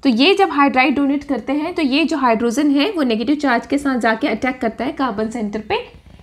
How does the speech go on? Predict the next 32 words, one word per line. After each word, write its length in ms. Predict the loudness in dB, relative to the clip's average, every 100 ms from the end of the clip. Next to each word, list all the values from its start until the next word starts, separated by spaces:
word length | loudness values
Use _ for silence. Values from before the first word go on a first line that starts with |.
| -10 2
या 120 | 4
आप 100 | 4
बोल 180 | 2 -2
सकते 260 | -4 -4
हैं 80 | -2
इलेक्ट्रॉन 440 | -2 -2 -2 -2
डेफिशिएंट 480 | -2 -4 -4 -2 -2
सेंटर 280 | 0 -2 -2
पे 140 | -6 -4
जाके 280 | -4 -4
अटैक 320 | -8 -4 -6 -4
करेगा। 340 | -6 -6 -6 -12 -16 _ _ -20 -14 -6
तो 60 |
एक 240 | 0 0 2
तो 60 |
ये 180 | -2 -2
चीज़ें 260 | -4 -4 -4
समझ 320 | -4 -6 -6
आ 100 | -6
गया 200 | -6 -6
हमको, 360 | -8 -12 -14 -14 -16 -20 -6
ठीक 180 | -2 0
है। 80 | -2 -8 -20 -20 -2
दूसरा 300 | 0 4 4
जो 160 | 4 4
हाइड्राइड 440 | 4 4 4 4
ट्रांसफर 360 | 2 0 0 -2
रिड्यूसिंग 400 | 0 0 0 -2
एजेंट 260 | 0 0
मैं 80 | 2
आपको 200 | 2 0
पढ़ाऊँगी 480 | -4 0 0 2 0